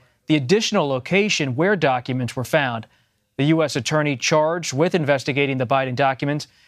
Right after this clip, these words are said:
is aware of the additional documents, but sources could not say where these documents are being housed. The White House did not respond to a request for comment.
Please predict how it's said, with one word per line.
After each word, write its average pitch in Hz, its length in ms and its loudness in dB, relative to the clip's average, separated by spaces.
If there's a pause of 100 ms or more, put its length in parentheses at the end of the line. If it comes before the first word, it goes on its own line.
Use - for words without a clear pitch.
(120)
is 170 160 2
aware 175 480 2
of 190 260 2
the 143 120 2
additional 135 420 0
documents, 135 580 -2 (340)
but 139 120 -2
sources 190 500 0
could 190 240 0
not 175 200 0
say 117 440 0 (340)
where 180 460 0 (160)
these 156 240 2
documents 143 540 0
are 139 120 2
being 135 220 -2
housed. 123 540 -2 (340)
The 139 100 -2
White 165 280 2
House 131 320 -2 (100)
did 151 160 2
not 147 280 2
respond 127 600 -2 (180)
to 160 140 2
a 147 80 2
request 135 400 0
for 131 140 -6
comment. 123 420 -2